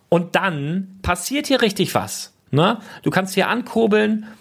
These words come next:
dann wird er hier von der Kette hochgezogen, hier oben, blablabla, und dann Rest macht die Schwerkraft und hibbi, hibbi, hibbi. Richtig cool, wirklich richtig cool. Wir haben noch eine andere Technik drin, wo du dann hier auch noch mit einer anderen Kurbel hier die, die Wagen austauschen kannst.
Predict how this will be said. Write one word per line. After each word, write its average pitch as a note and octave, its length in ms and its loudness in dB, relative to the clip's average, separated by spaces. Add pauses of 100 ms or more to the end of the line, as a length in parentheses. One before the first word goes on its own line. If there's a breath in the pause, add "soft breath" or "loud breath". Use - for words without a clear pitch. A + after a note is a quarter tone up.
(320 loud breath)
dann E3+ 300 0
wird E3 120 2
er F3+ 60 4
hier F3+ 120 2
von F3 120 2
der D#3 80 2
Kette E3+ 220 0
hochgezogen, G3 680 2
hier E3 120 4
oben, F#3 200 2
blablabla, F#3+ 420 4
und D3+ 220 0
dann G3 320 -2
Rest D#3+ 240 -2
macht - 160 -4
die D3+ 80 0
Schwerkraft - 560 -2
und C#3+ 320 -2
hibbi, D#3+ 500 0
hibbi, D3+ 400 0
hibbi. A#2 360 2 (420 loud breath)
Richtig F#3+ 480 0
cool, F3+ 400 2
wirklich F#3+ 360 0
richtig G3+ 420 -2
cool. E3 260 2 (200 loud breath)
Wir - 100 0
haben F3+ 60 4
noch F3 60 4
eine E3 140 2
andere E3 180 -2
Technik D#3+ 320 0
drin, E3 240 -2
wo D3+ 80 2
du D3 80 0
dann C#3+ 180 2
hier D#3 300 2
auch C3+ 140 0
noch C#3 240 0
mit C#3+ 180 0
einer C3 140 0
anderen D3+ 220 0
Kurbel C#3+ 280 0
hier C3+ 160 0
die, A2+ 280 -2
die A2+ 180 0
Wagen G#3 260 0
austauschen D3 500 0
kannst. C3+ 380 -2